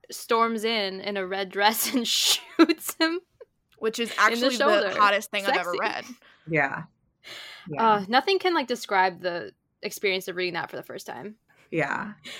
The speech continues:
Speaker 1: Seeing it through his eyes. <laughs> Just
Speaker 3: It's so special. That is, that is actually
Speaker 1: Mm.
Speaker 3: maybe, like,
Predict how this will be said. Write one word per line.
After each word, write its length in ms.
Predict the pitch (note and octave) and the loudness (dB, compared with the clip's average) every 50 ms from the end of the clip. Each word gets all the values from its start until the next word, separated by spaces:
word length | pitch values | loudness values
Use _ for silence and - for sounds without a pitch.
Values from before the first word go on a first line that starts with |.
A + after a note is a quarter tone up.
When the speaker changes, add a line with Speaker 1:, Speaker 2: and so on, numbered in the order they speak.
| - - _ | -16 -18 _
Speaker 1:
Seeing 460 | - - - A#3 A3+ A#3 A#3 A#3 A#3 | -10 -4 0 0 0 0 0 -2 -4
it 240 | A#3+ A#3+ A3+ - - | -4 -6 -6 -8 -6
through 160 | - A3+ A3+ | -4 -2 0
his 140 | A3+ A3 F#3+ | 0 0 0
eyes. 520 | F#3+ F#3 G3 G#3+ G#3+ A3 A3 A#3 A#3+ - _ - | -2 -2 -2 -2 -4 -4 -6 -8 -10 -14 _ -16
<laughs> 460 | - - - - - - - - - | -16 -14 -14 -16 -18 -20 -20 -8 -8
Just 540 | - - G5+ _ - - - - - - _ _ _ _ _ _ _ _ _ _ | -8 -8 -8 _ -20 -18 -18 -18 -18 -20 _ _ _ _ _ _ _ _ _ _
Speaker 3:
It's 180 | G3+ G3+ G3+ - | -10 -10 -6 0
so 160 | - A#3+ A#3+ | 0 0 0
special. 720 | A#3 - - D3+ B2+ - - A#2+ B2 C#3 E3 G3+ G#3 - _ _ _ _ _ _ - - - - _ | 0 -2 -4 -4 -4 -4 -4 -4 -2 -2 -4 -6 -8 -10 _ _ _ _ _ _ -20 -20 -20 0 _
That 180 | B3 B3 D4 G#4+ | 10 10 10 10
is, 260 | A#4+ A4 F4 - - | 8 6 4 4 4
that 140 | D4+ B3 D4+ | 6 6 6
is 80 | C#4 | 6
actually 400 | B3 - F3 - C4 C4 B3 A3+ | 6 8 8 6 6 4 2 2
Speaker 1:
Mm. 40 | G3 | 4
Speaker 3:
maybe, 360 | F#3+ F#3 - - E3+ D#3+ D3 - - | 2 2 0 0 -2 -2 -2 -2 -2
like, 320 | - D3 D3+ D3+ - - | -2 -2 -2 -2 -4 -12